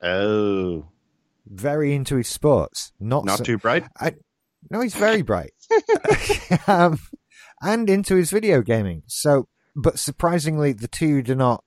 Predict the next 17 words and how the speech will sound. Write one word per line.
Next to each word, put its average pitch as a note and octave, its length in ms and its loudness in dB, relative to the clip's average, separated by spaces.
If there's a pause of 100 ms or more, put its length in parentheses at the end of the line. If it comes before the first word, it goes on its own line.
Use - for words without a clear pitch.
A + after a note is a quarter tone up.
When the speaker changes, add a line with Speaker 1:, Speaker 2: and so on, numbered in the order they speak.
Speaker 2:
do B2 100 -8
not B2 220 -4
clash. A#2+ 180 0
Speaker 1:
Oh, C3 220 4
right. A#2+ 180 2
He, A#2+ 120 -6
he A2 120 -4
doesn't A2 280 -2
like G#2 180 0
those G#2+ 200 -4
two G#2+ 140 -6
things G#2 300 -2
to, F#2+ 280 -2 (320)
to G#2 80 -6
mix. - 360 -6 (380)
Speaker 2:
Yeah, G#2 260 -4 (320)
basically. F#2+ 560 -8